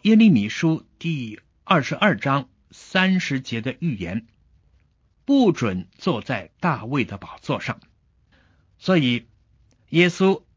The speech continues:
既然是玛利亚的儿子，他呢，仍然有权坐在大卫的宝座上了。但是他不是经由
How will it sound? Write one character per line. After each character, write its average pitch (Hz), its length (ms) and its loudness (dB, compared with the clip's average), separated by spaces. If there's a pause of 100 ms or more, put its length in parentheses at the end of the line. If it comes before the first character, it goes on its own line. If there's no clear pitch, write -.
(200)
既 170 120 -2
然 120 200 0
是 123 320 -4
玛 101 200 -4
利 147 120 -6
亚 131 160 -4
的 92 80 -10
儿 85 200 -14
子， - 200 -16 (720)
他 165 140 -4
呢， 160 140 0 (360)
仍 185 300 6
然 143 240 0
有 90 180 -2
权 104 580 -6 (280)
坐 113 200 -4
在 92 260 -8
大 131 260 -6
卫 98 180 -6
的 90 100 -6
宝 - 280 -16
座 127 180 -6
上 - 180 -12
了。 - 120 -20 (1300)
但 226 140 4
是 180 100 0
他 202 260 -2
不 240 380 -4
是 175 180 0
经 190 220 0
由 147 340 0